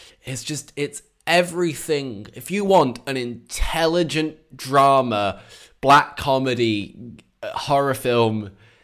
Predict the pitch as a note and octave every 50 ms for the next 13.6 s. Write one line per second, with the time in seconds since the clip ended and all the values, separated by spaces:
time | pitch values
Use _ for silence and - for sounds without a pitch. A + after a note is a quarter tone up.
0 | _ _ _ _ _ _ _ _ _ - D3+ - F3+ G3 F#3 F#3+ - - C#4+ D4+
1 | C#4+ F#3 - F3 F3+ F3 F3+ - - F3 E3 D#3+ - D3+ C3 B2+ B2+ C3 C#3+ D3
2 | C#3+ B2 A2+ A2 G2 F2+ E2 D#2 - _ _ _ _ _ _ _ _ - - C#3+
3 | D#3 E3+ C#3+ A2+ A2 A#2 B2 - - - - G2 E2+ D#2 F#2 - - - B2 A#2+
4 | A#2+ A#2 A#2 A#2 A2+ A2+ A2+ A2+ A2 A2 A2 A2+ _ _ _ _ _ _ _ _
5 | _ _ _ _ _ _ _ _ _ _ _ _ _ - D3+ D3+ D3+ - - C3
6 | - D3 D3+ D#3+ F3+ F#3 F3 E3 E3 D#3+ C#3 C3 C#3 C#3 C3 A#2+ G#2+ F#2+ F2 E2+
7 | F2+ F2 _ _ _ _ _ _ _ _ _ _ _ - D#3 D3+ C#3+ - - E3
8 | F3+ G#3 A#3 A3+ F#3+ - G#3 G3 F3+ F3+ F#3 F3+ F3 E3+ F3 E3+ E3 D#3 E3+ E3
9 | E3 E3 F3 D3+ C#3 A#2+ G#2+ A2 - B2 A2 A#2 C#3 C3+ G#2+ F2+ F2 F2 - _
10 | - A#2+ C3 C3+ C3+ C3 - - D#3 C3 A2+ - - - D3+ D3 D3 D3+ D#3 E3
11 | E3+ E3+ F3 E3+ - D#3+ D#3+ D3+ - - - D#3 D#3+ D#3 D#3 D#3+ C3 - E3 F3+
12 | - - F3+ E3+ E3+ D#3 - - D3+ C#3+ - D#3+ D3 C#3 - - - E3 E3+ D#3+
13 | - - - A#2+ G2 G#2 G#2+ G2 G2+ G2+ G2+